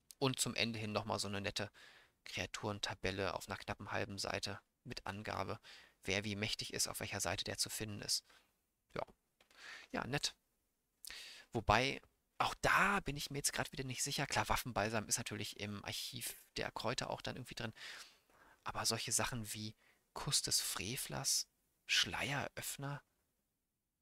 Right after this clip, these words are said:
Hluta-Siegel. Gut, Hluta-Siegel habe ich, glaub ich, schon gesehen im Archiv der Kräuter. Aber,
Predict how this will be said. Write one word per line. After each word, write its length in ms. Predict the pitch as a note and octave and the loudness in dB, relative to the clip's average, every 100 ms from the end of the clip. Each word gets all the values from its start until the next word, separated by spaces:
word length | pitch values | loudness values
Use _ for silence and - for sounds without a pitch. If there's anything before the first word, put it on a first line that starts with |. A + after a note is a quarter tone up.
| _ _ _ _ _ _ _ _ _ _ _ _ _ _ _ _ _ _ _ _ _ _ _ _ _ _ _ _ _ - | _ _ _ _ _ _ _ _ _ _ _ _ _ _ _ _ _ _ _ _ _ _ _ _ _ _ _ _ _ -6
Hluta-Siegel. 920 | - C#3 D#3 - D3 C3 C3 D3 B2+ | -4 -4 -4 0 2 2 0 0 0
Gut, 260 | - - - | 0 -4 -2
Hluta-Siegel 680 | F#3+ - D3 D3 C3+ C3 | 0 2 2 2 2 2
habe 120 | B2 - | -2 -4
ich, 60 | |
glaub 160 | - A#2+ | -2 0
ich, 80 | - | 0
schon 140 | B2 | -2
gesehen 320 | A2+ A2+ C#3+ | 0 0 0
im 180 | C3+ C3 - - - _ - | -2 -6 -10 -20 -20 _ -6
Archiv 280 | - - - | -2 -2 -4
der 100 | - | -4
Kräuter. 340 | - C3+ C#3+ - _ _ _ _ _ _ _ _ - | -4 -4 -4 -12 _ _ _ _ _ _ _ _ -20
Aber, 120 | - | -16